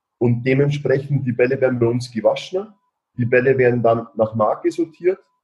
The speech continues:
Anschließend nach Qualität sortiert. Wirklich jeder Ba-, jeder Ball per Hand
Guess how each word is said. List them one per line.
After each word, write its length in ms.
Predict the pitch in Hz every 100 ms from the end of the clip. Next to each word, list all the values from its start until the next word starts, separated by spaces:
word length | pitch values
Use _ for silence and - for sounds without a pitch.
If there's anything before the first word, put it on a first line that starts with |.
| _ _ _ _ _
Anschließend 640 | 123 143 151 151 143 127 127
nach 240 | 123 -
Qualität 480 | 123 110 110 127 143
sortiert. 340 | - 151 170 151
Wirklich 320 | 151 147 117
jeder 300 | 127 151 156
Ba-, 320 | 151 127 - 127
jeder 300 | 127 147 156
Ball 460 | 120 120 147 151 -
per 180 | 113 110
Hand 380 | 117 139 151